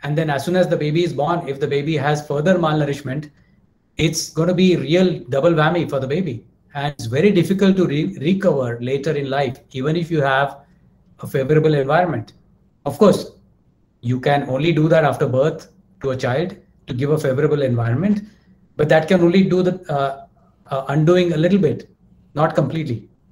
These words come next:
So you have to start from this generation. So I always keep saying this, if you want to make Olympic champions, you focus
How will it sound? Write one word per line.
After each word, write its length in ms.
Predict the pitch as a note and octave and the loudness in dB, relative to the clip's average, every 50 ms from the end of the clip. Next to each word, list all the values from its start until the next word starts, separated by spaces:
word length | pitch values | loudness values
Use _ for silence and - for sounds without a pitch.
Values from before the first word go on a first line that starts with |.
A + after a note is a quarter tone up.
| _ _ _ _ _ _ _ _ _ _ _ _ _ _ _ | _ _ _ _ _ _ _ _ _ _ _ _ _ _ _
So 140 | - - | -6 -6
you 140 | C#3+ C3+ C#3 | -2 0 2
have 140 | D3 F3 G3+ | 4 4 4
to 80 | G#3 G3 | 2 2
start 420 | - - D#3 C#3+ D#3 F#3 F3+ - | 0 0 2 2 2 2 0 0
from 340 | - F3 F3 F3 E3 D3 C3 | -2 -2 -2 -2 -2 -4 -2
this 180 | E3+ F#3+ F#3+ - | 0 0 0 0
generation. 600 | F#3+ F3+ F3+ F3 D#3+ C#3+ A#2+ - G#2+ F#2+ - - _ _ _ _ _ _ _ _ _ _ _ _ _ _ _ _ _ _ _ _ _ _ _ _ _ _ _ _ _ _ _ _ _ _ _ | -2 -4 -2 -4 -4 -6 -6 -8 -12 -14 -16 -20 _ _ _ _ _ _ _ _ _ _ _ _ _ _ _ _ _ _ _ _ _ _ _ _ _ _ _ _ _ _ _ _ _ _ _
So 460 | - - B2 A#2 A#2+ A#2 A2+ - - - _ _ _ _ _ _ _ _ _ _ _ _ _ _ _ _ _ _ _ _ _ _ - | -8 -6 -4 -4 -4 -6 -8 -12 -16 -20 _ _ _ _ _ _ _ _ _ _ _ _ _ _ _ _ _ _ _ _ _ _ -6
I 160 | D3 C#3+ D3+ | -2 -2 0
always 220 | D#3 E3+ F#3+ F#3 | 0 0 0 0
keep 180 | - F#3+ F3+ - | 0 0 -2 0
saying 220 | - E3+ D#3+ E3+ | 0 -2 -2 0
this, 260 | D#3 C#3 A#2+ - - - | -2 -2 -4 -4 -8 -10
if 180 | - C#3+ - - | -10 -8 -2 0
you 100 | F#3 F#3 | 2 2
want 300 | F3+ E3+ E3+ F3 E3+ D#3+ | 2 2 0 0 0 0
to 400 | F3+ F3+ F3+ E3+ D#3 - - - | 0 0 0 -2 -2 -6 -10 -12
make 320 | - C#3 C#3 D#3 D#3 - - | -8 -4 -2 -2 -2 -2 -2
Olympic 400 | C#3+ D3 E3 D#3+ D#3+ E3+ D#3 - | -2 -2 -2 -2 -2 -4 -4 -4
champions, 720 | - D3+ C#3+ D3 D3 D#3 E3 E3+ E3+ E3 - - - _ _ _ _ _ _ _ _ _ _ _ _ _ _ _ _ _ _ _ _ _ _ _ _ _ - | -4 -2 -2 -2 -4 -4 -4 -2 -4 -4 -6 -12 -18 _ _ _ _ _ _ _ _ _ _ _ _ _ _ _ _ _ _ _ _ _ _ _ _ _ -2
you 200 | C#3 D#3 E3+ E3+ | 2 2 2 2
focus 720 | - - D3+ D#3 D#3 F#3+ F#3 - - - - - - | 4 4 4 4 4 4 2 2 0 -4 -10 -14 -18